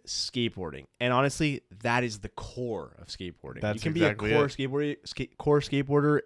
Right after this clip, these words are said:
Speaker 1: in, like, the core skateboarding industry, but that's not what matters, core skateboarding is fucking skateboarding.
Speaker 2: That's right.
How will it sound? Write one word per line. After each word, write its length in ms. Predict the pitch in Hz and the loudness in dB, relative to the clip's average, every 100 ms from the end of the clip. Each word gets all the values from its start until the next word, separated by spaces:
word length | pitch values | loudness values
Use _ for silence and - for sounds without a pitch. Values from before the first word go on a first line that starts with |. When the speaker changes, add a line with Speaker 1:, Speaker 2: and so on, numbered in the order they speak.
| - | 0
Speaker 1:
in, 100 | 120 | 2
like, 200 | 113 104 | 2 0
the 80 | 110 | -4
core 480 | 127 135 135 131 - - - | 0 4 4 2 -4 -20 -20
skateboarding 540 | - - 139 131 127 127 | -8 -4 -4 -4 -4 -4
industry, 320 | 135 - 143 | -6 -6 -8
but 140 | 127 | -4
that's 160 | 123 131 | -2 -2
not 100 | 127 | -4
what 80 | 101 | -4
matters, 540 | 104 107 82 58 - _ _ _ _ _ | -4 -4 -6 -12 -18 _ _ _ _ _
core 320 | - 147 151 | -6 2 2
skateboarding 840 | 160 - 131 131 143 151 156 151 147 _ _ _ _ _ _ _ _ _ _ _ | 2 0 -2 0 -2 0 -2 -4 -10 _ _ _ _ _ _ _ _ _ _ _
is 180 | 120 - | -4 -2
fucking 600 | - - - 143 - 98 | -10 4 6 6 4 -6
skateboarding. 880 | - - - 131 131 - 92 76 - | -4 -4 0 0 0 -2 -8 -8 -6
Speaker 2:
That's 220 | 95 - | -6 -4
right. 240 | 98 85 | -4 -4